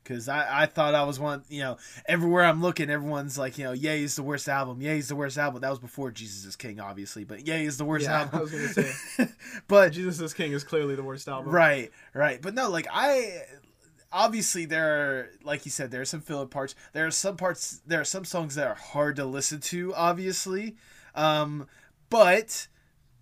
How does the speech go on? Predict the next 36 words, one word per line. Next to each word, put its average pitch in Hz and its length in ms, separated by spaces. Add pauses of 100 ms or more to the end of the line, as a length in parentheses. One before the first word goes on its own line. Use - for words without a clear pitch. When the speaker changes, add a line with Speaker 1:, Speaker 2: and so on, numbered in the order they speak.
(220)
Speaker 1:
like, 156 200 (280)
Ghost 175 340
Town, 151 260
for 135 160
example. 127 460 (320)
Fucking 165 200
Speaker 2:
Yeah. 131 80
Speaker 1:
cannot 147 340
get 139 120
enough 131 260
of 127 80
that 110 180
song. 90 360
That 135 200
song 139 260
is 123 140
great. 120 460
Like, 110 160
Speaker 2:
Yeah, 139 60
Speaker 1:
how 151 60
Speaker 2:
like, 151 260 (460)
here's 214 180
the 208 80
thing. 156 260
The 170 220
intro 208 300
track 226 420 (160)
is, 156 220
Speaker 1:
Yes. - 20
Speaker 2:
I 151 140
think, 160 200
one 156 120
of 147 100
Kanye's 151 440
best, 143 560 (480)
uh, 135 500